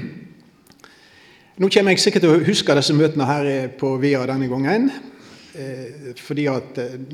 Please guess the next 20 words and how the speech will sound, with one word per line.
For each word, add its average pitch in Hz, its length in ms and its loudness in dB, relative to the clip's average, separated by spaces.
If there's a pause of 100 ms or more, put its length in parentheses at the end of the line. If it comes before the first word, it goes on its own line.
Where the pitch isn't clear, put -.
(140)
det 139 240 -6
var 175 160 -4
litt 143 160 -2
spesielt, 143 560 -2
spesielt 139 380 -4
fredagskveld 110 580 -6
nå. 135 140 -10 (1200)
Eh, 143 220 -16 (120)
og 143 100 -8
da 165 80 0
preket 170 380 -4
jeg 143 140 0
i 143 80 4
tre 151 220 0
kvarter, 139 360 -2
og 127 140 -2
det 123 100 -4
torna 156 320 0
hele 127 240 -4
tiden. 117 300 -6